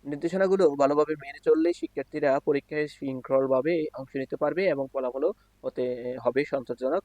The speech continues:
তাই প্রতিটি শিক্ষার্থী ও অভিভাবকের উচিত এই বিষয়গুলো মনোযোগ দিয়ে অনুসরণ করা। আশা করা যায় এই নির্দেশনাগুলো মেনে চললেই পরীক্ষার্থীরা এসএসসি পরীক্ষায় সহজ, সবার জন্য সহজে সফল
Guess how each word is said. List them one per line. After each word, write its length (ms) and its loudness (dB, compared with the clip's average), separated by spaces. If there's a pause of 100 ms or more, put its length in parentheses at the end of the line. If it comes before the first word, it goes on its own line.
তাই 140 -4
প্রতিটি 520 -6
শিক্ষার্থী 520 -8
ও 80 0
অভিভাবকের 640 -2
উচিত 280 -2
এই 140 -2
বিষয়গুলো 420 -4 (340)
মনোযোগ 320 0
দিয়ে 140 -2
অনুসরণ 340 -2
করা। 260 0 (280)
আশা 200 -8
করা 160 0
যায় 180 0
এই 160 -4 (120)
নির্দেশনাগুলো 540 -6
মেনে 260 -4
চললেই 440 -2 (140)
পরীক্ষার্থীরা 1000 -4
এসএসসি 300 -10
পরীক্ষায় 300 -8
সহজ, 300 -6 (500)
সবার 260 4
জন্য 200 2
সহজে 340 0
সফল 320 -8